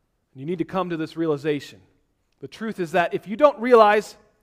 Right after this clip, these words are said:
Christ died for your sins,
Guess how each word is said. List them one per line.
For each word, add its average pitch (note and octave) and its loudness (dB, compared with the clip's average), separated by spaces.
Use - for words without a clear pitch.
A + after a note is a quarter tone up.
Christ C4+ 4
died A#3+ 6
for G3 -8
your B3+ 2
sins, - -12